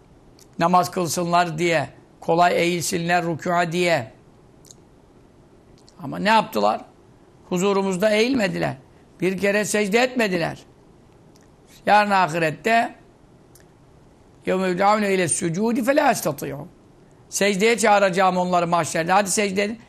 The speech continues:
Hepsi seve seve secde etmek isteyecekler. Dünyada etmeyenler de bayıla bayıla edecekler ama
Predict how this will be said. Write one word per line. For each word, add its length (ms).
Hepsi 400
seve 260
seve 240
secde 360
etmek 340
isteyecekler. 540
Dünyada 480
etmeyenler 640
de 140
bayıla 320
bayıla 240
edecekler 500
ama 420